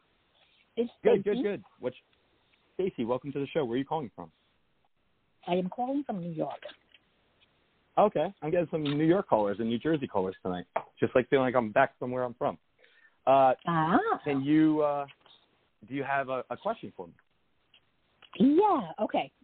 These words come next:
Speaker 1: So two things. Now, number one, I'm empathic, and I always need help from someone
Speaker 2: Beautiful.
Speaker 1: that's more experienced than I am to make sure that I'm
Speaker 2: Uh-huh.
Speaker 1: not going crazy.
Speaker 2: <laughs>
Speaker 1: So
Speaker 2: You're not.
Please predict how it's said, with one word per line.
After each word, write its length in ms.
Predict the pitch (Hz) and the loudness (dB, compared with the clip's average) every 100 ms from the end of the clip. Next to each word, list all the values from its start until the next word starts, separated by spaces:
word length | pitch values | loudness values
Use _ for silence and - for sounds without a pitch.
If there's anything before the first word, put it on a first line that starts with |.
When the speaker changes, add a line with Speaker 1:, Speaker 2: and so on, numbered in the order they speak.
| - - | -6 -2
Speaker 1:
So 140 | 190 | -2
two 260 | - - 554 - | -2 0 0 0
things. 320 | 233 143 135 - - _ _ _ _ _ _ _ | -6 -6 -8 -14 -20 _ _ _ _ _ _ _
Now, 240 | 202 190 185 | -8 -6 -4
number 220 | 208 320 359 | -4 -6 -4
one, 220 | 262 190 160 | -4 -6 -8
I'm 100 | 190 | -8
empathic, 520 | 185 - 160 143 - - - _ | -8 -10 -14 -14 -18 -18 -20 _
and 100 | 170 | 0
I 40 | 170 - | 2 2
always 280 | 175 208 226 | 4 4 2
need 180 | 226 220 | 0 2
help 200 | 214 196 | 0 0
from 140 | 175 180 | -2 -4
someone 240 | 190 185 175 | 2 2 4
Speaker 2:
Beautiful. 180 | 156 170 | 2 0
Speaker 1:
that's 60 | |
more 220 | 170 170 160 | -2 0 -2
experienced 800 | - - 180 165 175 196 254 - - - | -6 -2 2 4 4 4 4 2 -10 0
than 120 | 170 | 0
I 120 | 165 | 2
am 280 | 165 175 247 - - _ _ _ _ _ _ | 2 4 2 0 -10 _ _ _ _ _ _
to 120 | 330 320 | 2 2
make 160 | 330 - | 0 0
sure 140 | 311 285 | 2 4
that 100 | 247 | 2
I'm 120 | 240 | 2
Speaker 2:
Uh-huh. 100 | 226 | -2
Speaker 1:
not 60 | 208 | -2
going 260 | 196 190 190 | -6 -6 -6
crazy. 420 | 175 143 143 135 - _ _ _ _ _ _ _ _ _ - - | -6 -6 -8 -12 -14 _ _ _ _ _ _ _ _ _ -8 -2
Speaker 2:
<laughs> 80 | 143 440 - 427 - 415 | 2 2 0 -4 -2 0
Speaker 1:
So 360 | 269 180 165 - _ _ - - | 2 2 -2 -8 _ _ -20 -12
Speaker 2:
You're 120 | 139 147 | -8 -4
not. 220 | 143 | -4